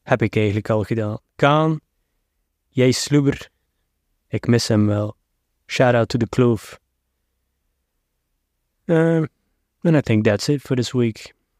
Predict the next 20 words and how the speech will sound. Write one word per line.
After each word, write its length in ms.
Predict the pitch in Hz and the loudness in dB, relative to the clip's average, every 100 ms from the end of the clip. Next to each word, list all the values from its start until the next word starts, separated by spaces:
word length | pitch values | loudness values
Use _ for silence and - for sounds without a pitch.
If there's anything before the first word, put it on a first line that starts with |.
| _ _ _ | _ _ _
Bedankt 340 | 120 135 135 | 0 2 4
om 80 | 131 | 2
te 120 | 123 | 2
luisteren, 460 | 127 135 - 135 123 | 2 0 0 0 2
mensen. 520 | 123 120 135 131 123 _ _ _ _ _ _ | 0 -2 -4 -6 -8 _ _ _ _ _ _
Weet 240 | 120 139 | 2 2
dat 160 | 151 131 | 2 0
je 80 | 131 | 2
niet 180 | 127 120 | 2 2
alleen 300 | 110 113 110 | 0 -2 -2
bent. 360 | 113 113 117 _ _ _ _ _ _ _ _ _ _ _ _ _ _ _ _ _ _ _ _ _ _ | -4 -4 -8 _ _ _ _ _ _ _ _ _ _ _ _ _ _ _ _ _ _ _ _ _ _
En 120 | 139 | 0
door 140 | 117 107 | 2 4
jullie 260 | 117 123 | 4 2
voel 120 | 113 120 | 2 2
ik 140 | - | 4
me 340 | 113 107 110 | 2 4 0
ook 320 | 127 131 - 110 | 0 0 0 -2
minder 340 | 107 104 107 | 0 2 0
alleen. 360 | 101 104 107 | 0 -2 -4